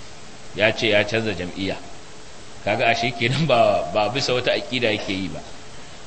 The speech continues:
To, wannan shine, ba za ka ɗauki wani hadisin ka ɗora shi akan sahabban manzo sallallahu alaihi wasallam ka ce da 'yan wuta bane. Matuƙar aka samu wani abu da ya faru da ijtihadi, to, ba a, ba a ka, ka duba Usama lokacin da aka fita yaƙi, wani,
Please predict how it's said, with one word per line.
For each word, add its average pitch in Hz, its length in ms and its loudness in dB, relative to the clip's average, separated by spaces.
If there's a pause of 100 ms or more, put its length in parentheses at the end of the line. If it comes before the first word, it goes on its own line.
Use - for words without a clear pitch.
(640)
To, 110 100 -2
wannan 147 260 6
shine, 127 300 2
ba 110 80 0
za 151 160 8
ka - 80 0
ɗauki 123 240 -2
wani 151 160 2
hadisin 135 340 0
ka 117 140 -4
ɗora 127 240 2
shi - 100 -2
akan 123 240 -2
sahabban 113 380 -4
manzo 113 240 -6
sallallahu 101 320 0
alaihi 101 80 -6
wasallam 113 260 -4
ka 95 80 -6
ce 101 140 -4
da 92 80 -6
'yan 104 160 -6
wuta 104 260 -4
bane. 98 200 -2 (800)
Matuƙar 120 400 -4
aka 135 140 -2
samu 113 340 0
wani 127 160 -2
abu 110 160 -4
da 104 80 -4
ya 110 140 2
faru 101 280 0
da 98 80 -4
ijtihadi, 101 720 0
to, 98 80 -6
ba 104 240 4
a, 80 320 0 (880)
ba 101 160 6
a 101 80 4
ka, 98 160 -2
ka 104 160 -4
duba 143 160 -2
Usama 107 480 0 (240)
lokacin 113 380 -6
da 110 80 -2 (260)
aka 110 220 -4
fita 87 260 0
yaƙi, 107 320 2
wani, 117 320 -2